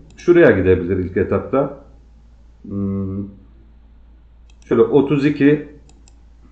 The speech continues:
ora ilk hedef olur. Diğeri de otuz beş. Son olarak da kırk arkadaşlar. Yani şunlar ara dirençtir. En üstteki sağlam dirençtir. Orayı da kırarsa bakın şu iğneler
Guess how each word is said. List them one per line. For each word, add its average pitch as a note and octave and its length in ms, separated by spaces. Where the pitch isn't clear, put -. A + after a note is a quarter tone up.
ora C3 240
ilk B2+ 220
hedef C#3+ 280
olur. D3 240
Diğeri C#3 340
de A#2 60
otuz B2 440
beş. D#3 420
Son D3 160
olarak B2+ 440
da D#3 200
kırk D3 280
arkadaşlar. F2+ 640
Yani C3+ 240
şunlar D3 380
ara C#3+ 280
dirençtir. A#2+ 520
En D3 140
üstteki C#3 420
sağlam C3+ 460
dirençtir. A#2 460
Orayı D#3+ 320
da C#3+ 140
kırarsa A#2 440
bakın C3 240
şu G2 140
iğneler C#3+ 540